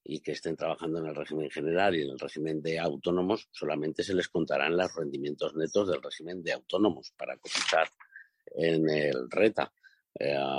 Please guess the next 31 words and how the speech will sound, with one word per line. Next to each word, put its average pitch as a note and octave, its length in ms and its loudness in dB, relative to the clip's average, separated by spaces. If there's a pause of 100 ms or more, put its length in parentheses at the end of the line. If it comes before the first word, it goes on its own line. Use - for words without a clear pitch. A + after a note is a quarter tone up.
por C#2+ 140 0
lo D2+ 80 4
tanto, F2+ 260 4
una F2 180 6
parte E2 280 2
son F#2 160 2
los D#2+ 80 6
rendimientos D2+ 520 -2
del E2 520 2
trabajo F#2 560 0
y F#2+ 100 -2
otra D#2+ 240 0
parte E2 240 -2
son F#2 180 -6
los G2 140 0
rendimientos D#2 540 -8
de E2 80 -6
las D2 160 -8
actividades D2+ 640 -2
económicas. D2 880 -2
Por - 160 -20
tanto, - 360 -4
se - 180 -4
van D2+ 180 0
a D2+ 80 0
coger D2+ 240 -4
solo F2 420 2
esos D#2+ 320 0
re-, C#2+ 300 -6
esos D2 340 -4
rendimientos. C2 1500 -8